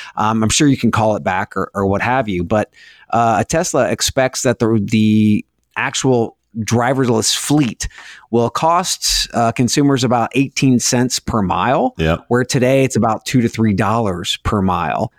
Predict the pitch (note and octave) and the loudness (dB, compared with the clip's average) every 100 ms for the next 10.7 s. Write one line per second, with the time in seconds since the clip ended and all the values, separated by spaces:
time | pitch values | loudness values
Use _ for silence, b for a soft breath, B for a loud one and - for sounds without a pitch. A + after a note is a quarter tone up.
0 | b - G#2 G#2 G2 A2 G#2 A2 B2 B2 | b -4 -2 0 0 2 2 2 2 2
1 | A#2 A2+ G2 G#2+ A2+ - A2 A2 A#2 G2+ | 0 0 0 0 0 -2 -2 -2 0 0
2 | F#2+ G2+ - - - A2+ A2+ G#2 - G#2+ | 0 -2 -2 -6 -4 -4 -2 -2 -2 -2
3 | - - G2 F#2+ F#2+ F2+ _ _ - C#3+ | -2 -2 0 0 -2 -6 _ _ -8 -6
4 | - - A#3 G#3+ C#3 D#3 G3 G#3+ A3+ G3 | -4 0 0 2 0 0 -2 0 2 2
5 | D#3 D3+ - _ - - D#3+ - D#3 D3+ | 2 -2 -4 _ -16 -6 -6 -2 0 2
6 | C#3 C3+ F3+ G3 F#3 - G#2+ D#3 A#3 A#3+ | 4 4 2 0 -2 0 0 2 0 -2
7 | - B2 C#3+ D3+ B2+ E3 G3 F3 B2+ G#2+ | -2 -2 -2 -2 -2 0 2 2 0 -2
8 | - C#3+ D#3+ C3+ C3+ B2+ B2 B2+ B2 - | 0 2 2 2 2 2 2 0 -2 -2
9 | B2 C3+ C3 A#2+ A2 G#2 A#2+ - G#2+ A#2+ | 2 2 2 0 0 2 2 0 -4 -4
10 | A#2 - A#2+ A#2+ B2 A2+ G#2 | -2 0 2 2 4 2 0